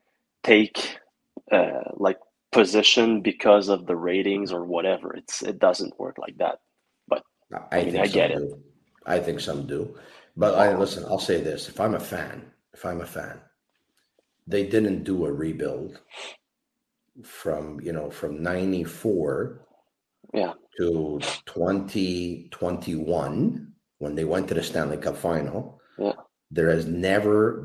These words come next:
Speaker 2: been a rebuild. Now, folks can say whatever they want. They were sucked from this year to that year. They were terrible. This organization,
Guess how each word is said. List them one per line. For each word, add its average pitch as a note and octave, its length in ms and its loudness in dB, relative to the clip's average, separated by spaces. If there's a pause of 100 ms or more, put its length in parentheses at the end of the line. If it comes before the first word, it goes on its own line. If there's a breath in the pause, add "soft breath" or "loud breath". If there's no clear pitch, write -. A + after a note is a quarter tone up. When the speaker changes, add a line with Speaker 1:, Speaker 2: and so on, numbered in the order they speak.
(120)
Speaker 2:
been D#2+ 640 -2
a D2+ 80 -4
rebuild. D2 520 -4
Now, D2 160 -6
folks - 320 -2
can - 160 -6
say E2 180 0
whatever D2 340 2
they D2+ 120 -4
want. G2 360 -2
They D2 100 -2
were C#2+ 140 0
sucked - 340 -2
from D#2 140 -2
this E2 240 0
year E2+ 120 4
to D2 100 -2
that E2+ 220 0
year. F#2 140 2
They D#2 100 2
were C#2+ 120 0
terrible. F2 400 0 (240 loud breath)
This C#3 340 10
organization, F2 800 2